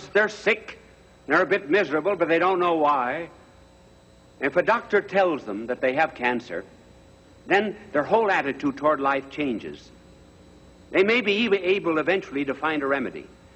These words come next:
So people stay away from this babe of Christmas. They stay away from Christ. They're a bit afraid. Unbelief is dread of the truth about ourselves.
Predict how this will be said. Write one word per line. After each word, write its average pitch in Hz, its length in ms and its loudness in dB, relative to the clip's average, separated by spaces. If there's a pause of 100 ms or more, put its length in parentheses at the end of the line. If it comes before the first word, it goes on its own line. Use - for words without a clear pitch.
(160)
So 165 140 -6
people 170 300 -6
stay 196 340 -2
away 185 280 0
from 85 260 -12 (600)
this 127 160 -6
babe 113 500 0
of 90 140 -10
Christmas. - 440 -12
They 87 140 -12
stay 139 220 -4
away 139 260 -2
from 101 180 -12
Christ. 104 460 -4
They're 95 160 -8
a 92 40 -6
bit 113 140 -8
afraid. 120 640 -8 (2250)
Unbelief 165 600 2
is 117 120 -6
dread 127 300 0
of 127 80 -6
the 135 80 -2
truth - 500 -4 (680)
about - 180 -12
ourselves. - 680 -16